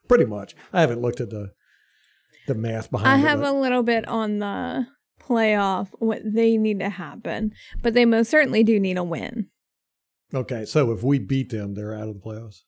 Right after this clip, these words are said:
Speaker 2: No, not c-, I don't think completely.
Speaker 1: Yeah, I'm gonna go ahead and say it. <laughs> If we beat them, they're out of the playoffs.
Speaker 2: Okay.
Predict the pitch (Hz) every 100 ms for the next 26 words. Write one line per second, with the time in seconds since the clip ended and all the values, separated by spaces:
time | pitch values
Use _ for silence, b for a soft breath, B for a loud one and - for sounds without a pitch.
0 | _ 233 220 - - 226 202 196 - 233
1 | 226 - 220 214 196 - 190 190 185 -
2 | - 240 202 _ _ _ _ _ _ _
3 | _ _ _ 98 95 95 95 92 92 117
4 | 113 107 98 101 98 - 110 101 110 _
5 | _ _ - - - - - 226 - 175
6 | 160 107 143 143 107 123 117 107 95 98
7 | - 98 95 - - - _ - - 247
8 | -